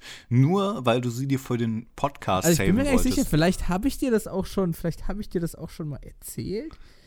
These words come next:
Speaker 2: aber ich glaube nicht.
Speaker 1: Ich hab
Speaker 2: Ich
Speaker 1: das,
Speaker 2: bin mir nicht sicher.
Speaker 1: ich hab da,
Speaker 2: A-,
Speaker 1: das
Speaker 2: aber, aber wir
Speaker 1: bestimmt
Speaker 2: können ja
Speaker 1: auch
Speaker 2: mal
Speaker 1: so, dass ich mir gedacht hab, „Boah, richtig coole Geschichte für einen Podcast“, und da hab ich innerhalb von fünf Minuten wieder vergessen.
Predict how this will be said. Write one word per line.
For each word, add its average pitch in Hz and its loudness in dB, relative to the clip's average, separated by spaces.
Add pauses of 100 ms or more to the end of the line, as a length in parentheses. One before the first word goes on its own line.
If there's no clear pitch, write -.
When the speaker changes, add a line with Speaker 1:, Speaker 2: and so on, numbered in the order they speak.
(140)
Speaker 2:
aber 147 -6
ich 131 -4
glaube 190 6
nicht. 190 2 (680)
Speaker 1:
Ich - -6
hab 147 0
Speaker 2:
Ich 143 2
Speaker 1:
das, 151 4
Speaker 2:
bin 202 4
mir 202 4
nicht 185 2
sicher. 185 -2
Speaker 1:
ich - -2
hab - 2
da, - 2
Speaker 2:
A-, - -6
Speaker 1:
das 165 0
Speaker 2:
aber, 165 2
aber 190 2
wir 190 0
Speaker 1:
bestimmt 190 2
Speaker 2:
können 143 6
ja 202 4
Speaker 1:
auch 196 2
Speaker 2:
mal 190 2
Speaker 1:
so, 196 -2
dass 107 -4
ich - -4
mir 139 4
gedacht 139 0
hab, 117 -4
„Boah, 127 -4
richtig 147 -4
coole 170 -2
Geschichte 147 0
für 151 2
einen 135 4
Podcast“, 135 0
und 123 2
da - 2
hab 110 0
ich 107 -4
innerhalb 113 -2
von 120 -2
fünf - -8
Minuten 101 -2
wieder 92 -2
vergessen. - -10